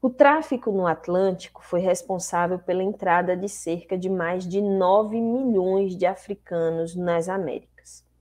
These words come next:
No Brasil, o tráfico negreiro representou trinta e oito por cento de todo o comércio de escravizados entre a África e as duas Américas.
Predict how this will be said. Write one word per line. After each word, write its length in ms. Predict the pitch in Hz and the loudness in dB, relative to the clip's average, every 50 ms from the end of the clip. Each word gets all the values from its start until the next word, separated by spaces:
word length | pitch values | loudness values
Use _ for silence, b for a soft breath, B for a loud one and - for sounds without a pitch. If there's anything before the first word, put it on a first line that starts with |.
| _ _ b b b b b b b b b - | _ _ b b b b b b b b b 2
No 120 | 202 196 | 2 4
Brasil, 500 | 180 190 185 180 175 175 175 202 214 220 | 4 4 4 4 4 2 0 -2 -2 -2
o 40 | 202 | -2
tráfico 500 | - - 180 175 185 185 - - - 175 | -2 0 2 2 2 2 -2 -10 -8 -6
negreiro 500 | 170 170 160 170 165 175 180 190 185 175 | -4 -4 -4 -2 0 0 2 2 0 -2
representou 760 | 170 185 165 - - 185 180 180 180 175 175 - 180 175 170 - _ _ | -4 -6 -6 -4 0 0 0 0 0 -4 -4 -2 -2 -4 -4 -4 _ _
trinta 400 | - 247 285 370 403 392 - 302 | 0 0 2 2 2 2 4 6
e 100 | 247 240 | 6 6
oito 340 | 208 214 226 240 240 247 233 | 6 4 4 2 0 -6 -12
por 200 | - 233 240 - | -8 -8 -8 -8
cento 460 | - - - 170 175 175 180 - 202 | -8 -10 -8 -6 -6 -6 -6 -6 -6
de 140 | 180 185 208 | -6 -6 -8
todo 500 | - _ _ - 226 233 285 294 262 294 | -10 _ _ 4 8 8 8 6 6 4
o 160 | 294 285 285 | 2 2 2
comércio 720 | 294 - 285 262 220 190 180 185 190 190 - - - 196 175 | 2 2 2 4 4 2 0 -2 -2 -6 -8 -10 -8 -8 -6
de 60 | 190 | -6
escravizados 960 | 208 - - - - 180 180 180 190 202 202 185 165 156 156 156 156 165 175 | -8 -10 -10 -6 -2 -2 -2 -2 -2 -4 -2 0 0 0 0 0 -2 -6 -6
entre 300 | 170 170 175 170 - 156 | -8 -8 -8 -8 -8 -6
a 280 | 147 143 147 156 160 165 | -4 -2 0 0 0 0
África 400 | 160 - - 196 190 - 202 190 | -2 -4 -10 -10 -8 -4 -2 0
e 80 | 196 | 2
as 140 | 190 185 175 | 2 0 -2
duas 300 | 165 170 165 170 175 190 | -4 -4 -4 -2 -2 -2
Américas. 760 | 208 208 180 135 - - - _ _ _ _ - - - - | -4 -4 -4 -6 -8 -10 -14 _ _ _ _ -20 -20 -20 -20